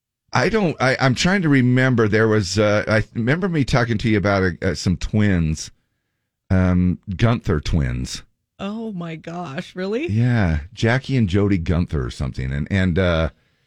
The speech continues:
Speaker 1: and it was in an elementary thing, and I was like, "Oh gosh, that'd be so,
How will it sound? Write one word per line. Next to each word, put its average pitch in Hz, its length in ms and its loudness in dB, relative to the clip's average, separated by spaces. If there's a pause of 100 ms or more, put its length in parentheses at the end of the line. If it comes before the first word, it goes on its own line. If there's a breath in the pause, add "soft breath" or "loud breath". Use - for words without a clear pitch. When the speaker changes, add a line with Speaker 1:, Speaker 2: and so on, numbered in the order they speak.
(300)
Speaker 1:
and 107 160 4
it 95 100 0
was 98 160 2
in 107 120 4
an 110 120 2
elementary 92 580 0
thing, 80 380 0
and 76 100 0
I 78 100 0
was 80 180 -2
like, 82 200 0
"Oh 254 340 -2
gosh, 190 420 0
that'd 202 200 0
be 202 160 4
so, 185 420 0